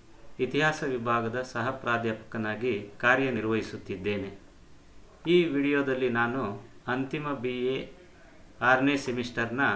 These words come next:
ಇತಿಹಾಸ ಪತ್ರಿಕೆಯಾದ ಪಶ್ಚಿಮ ಏಷ್ಯಾದ ಇತಿಹಾಸದ ಪ್ರಮುಖ ವಿಚಾರವಾದ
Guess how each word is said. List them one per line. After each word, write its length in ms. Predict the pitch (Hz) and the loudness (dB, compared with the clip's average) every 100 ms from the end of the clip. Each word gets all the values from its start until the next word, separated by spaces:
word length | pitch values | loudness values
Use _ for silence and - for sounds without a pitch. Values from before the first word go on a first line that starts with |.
| 107 - | -2 -6
ಇತಿಹಾಸ 500 | 156 139 139 143 135 143 131 - - - - | -4 -2 0 0 0 0 -2 -4 -14 -18 -6
ಪತ್ರಿಕೆಯಾದ 880 | 120 117 120 120 117 110 123 139 - - - - - - - - | -6 -4 -4 -2 0 0 -2 -6 -8 -18 -20 -20 -20 -20 -8 0
ಪಶ್ಚಿಮ 380 | 135 - 175 | 0 2 2
ಏಷ್ಯಾದ 800 | 165 135 135 - 139 135 131 127 - 127 | 2 2 2 2 2 4 2 0 -2 -4
ಇತಿಹಾಸದ 840 | 120 127 117 117 - 113 117 - - - - - - - - - - | -2 -2 0 -4 -4 -2 -2 -6 -18 -20 -20 -20 -20 -20 -20 -20 -6
ಪ್ರಮುಖ 340 | 143 147 175 | -2 0 2
ವಿಚಾರವಾದ 1080 | 175 139 120 139 135 127 120 117 139 101 - | 2 2 0 2 2 2 -2 0 0 0 -4